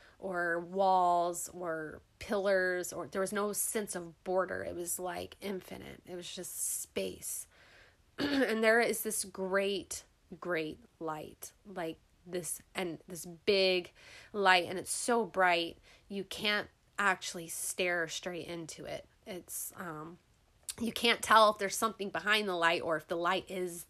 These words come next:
literally just it. I mean, like, that's the whole point. Like, you couldn't rationalize the light. It was just massive. And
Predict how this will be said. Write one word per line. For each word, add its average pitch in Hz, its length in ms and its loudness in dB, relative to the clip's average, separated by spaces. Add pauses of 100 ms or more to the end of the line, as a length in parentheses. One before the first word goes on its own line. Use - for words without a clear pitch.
literally 170 540 -2
just - 380 -8
it. - 440 -2
I 185 120 -6
mean, 170 180 -4
like, 160 180 -4
that's 175 240 -2
the 185 80 -14
whole 175 220 -4
point. 226 420 -6
Like, 160 200 -12
you - 60 -10
couldn't 180 440 -8 (1300)
rationalize 180 1200 2 (100)
the 175 140 -10
light. 151 560 -8 (180)
It 180 120 -6
was 180 160 -8
just 170 240 -10
massive. - 640 -10 (960)
And 190 380 2